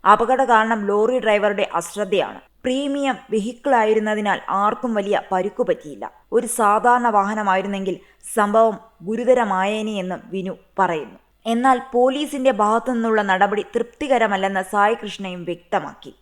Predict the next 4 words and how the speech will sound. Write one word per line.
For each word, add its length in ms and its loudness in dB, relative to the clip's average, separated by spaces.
വലിയ 360 2
വണ്ടിക്കാരോട് 840 2
പറയാനുള്ളത്, 680 2
നിങ്ങൾ 340 -2